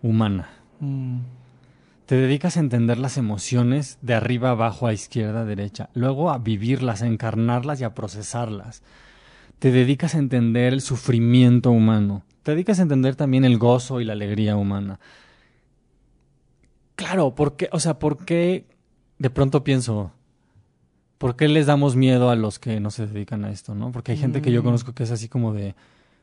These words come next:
Speaker 1: "Ay, es que, es que, ay, güey, no paran de hablar. Es que gritan todo el tiempo, es
Speaker 2: Sí.
Speaker 1: que todo lo sienten mucho". Pues es que, ¿cómo? No es una deformación profesional, obviamente. O sea, yo lo pi-, yo lo pienso. Me voy y me siento en una obra de teatro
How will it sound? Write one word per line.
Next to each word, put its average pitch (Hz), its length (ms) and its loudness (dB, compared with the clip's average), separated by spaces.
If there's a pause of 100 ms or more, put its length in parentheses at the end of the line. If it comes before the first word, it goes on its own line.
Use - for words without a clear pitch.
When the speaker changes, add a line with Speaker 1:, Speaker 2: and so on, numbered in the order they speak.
(160)
Speaker 1:
"Ay, - 80 -20
es - 160 -14
que, - 240 -14
es - 120 -14
que, - 160 -14
ay, 165 100 -6
güey, 151 160 0
no 143 120 2
paran 170 200 0
de 143 80 2
hablar. 127 360 0 (200)
Es - 80 -14
que 175 100 4
gritan 156 340 4
todo 147 180 4
el 139 120 2
tiempo, 143 340 2
es 143 40 0
Speaker 2:
Sí. 151 60 -4
Speaker 1:
que 165 60 0
todo 170 200 4
lo 156 100 6
sienten 139 460 4
mucho". 127 360 0 (640)
Pues - 260 -8
es - 60 -10
que, 185 120 -6
¿cómo? 180 280 4
No 143 60 4
es 127 60 0
una 208 120 8
deformación 123 560 0
profesional, 120 500 2
obviamente. 123 560 2
O 107 60 -8
sea, 120 100 -8
yo 120 140 -2
lo 160 160 -2
pi-, 143 140 -10
yo 180 100 4
lo 208 160 4
pienso. 175 280 2 (400)
Me 135 200 4
voy 175 180 4
y - 20 2
me 165 140 2
siento 143 320 0
en 135 60 2
una 127 240 0
obra 123 120 0
de 113 60 -4
teatro 123 460 -6